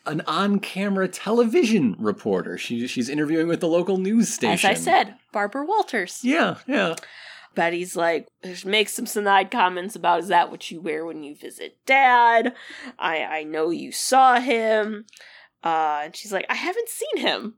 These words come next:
Speaker 2: Like, what, what are you talking about?" <laughs> "Well, someone's been seeing him, and he says he, he knows about Ascension Night and the Midnight Club." And Alice is just like, "In the twenty-five years we were married,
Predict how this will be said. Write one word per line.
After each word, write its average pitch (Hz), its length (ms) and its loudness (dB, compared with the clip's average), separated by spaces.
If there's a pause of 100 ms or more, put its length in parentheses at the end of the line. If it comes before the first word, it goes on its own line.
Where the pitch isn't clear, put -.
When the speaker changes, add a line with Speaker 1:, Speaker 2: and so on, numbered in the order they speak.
Speaker 2:
Like, 208 180 -2
what, 277 300 0
what 254 100 -4
are 330 80 -2
you 453 100 0
talking 415 360 2
about?" 180 380 0
<laughs> - 0 -
"Well, 185 580 2 (640)
someone's 349 560 0
been 320 180 -4
seeing 311 400 0
him, 190 280 0
and 196 120 -2
he 247 220 -2
says 240 640 4
he, 240 720 -6
he 220 160 -6
knows 233 460 4
about 180 260 2
Ascension 269 480 -2
Night 233 440 2 (300)
and 175 640 0 (140)
the 185 80 -8
Midnight 240 480 2
Club." 226 640 6 (340)
And 160 540 -8
Alice 175 320 0
is 185 80 -8
just - 200 -8
like, 196 200 -4
"In 202 80 -8
the 208 100 0
twenty-five 277 540 0
years 254 240 -4
we 220 100 -6
were 190 100 2
married, 269 600 0